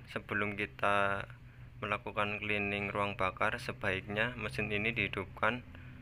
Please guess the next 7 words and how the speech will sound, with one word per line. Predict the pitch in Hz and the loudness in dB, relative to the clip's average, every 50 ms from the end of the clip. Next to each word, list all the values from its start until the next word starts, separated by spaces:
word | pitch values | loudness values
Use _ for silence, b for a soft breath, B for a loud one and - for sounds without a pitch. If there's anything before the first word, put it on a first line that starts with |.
| B B B B B - - - - - - - - - | B B B B B -16 -16 -16 -16 -16 -16 -16 -10 -4
seenggaknya | - 110 107 98 98 95 98 98 107 113 117 117 - - | -2 0 2 4 6 4 4 4 2 0 0 0 0 0
agar | 107 104 - - - 107 101 98 98 98 - - - - - - - - - - - - | 0 0 0 4 4 4 4 4 0 -6 -8 -14 -16 -18 -20 -20 -20 -20 -20 -18 -8 -4
engine | - 113 104 98 107 101 104 104 | -2 -2 -2 0 -2 0 0 0
ini | 104 107 110 120 127 120 113 - - - - - - - - - - - - - - - - - - - - - | 0 0 0 -2 -4 -6 -10 -16 -18 -20 -20 -20 -20 -20 -20 -20 -20 -20 -20 -20 -20 -20 -20 -18 -18 -18 0 4
panas | 113 107 107 107 - - | 4 4 6 4 2 0
terlebih | 120 - 107 98 - 107 95 101 | -2 -2 -2 -2 -2 0 2 4
dahulu | 98 95 95 95 95 95 101 110 120 | 4 4 4 2 0 0 0 -2 -4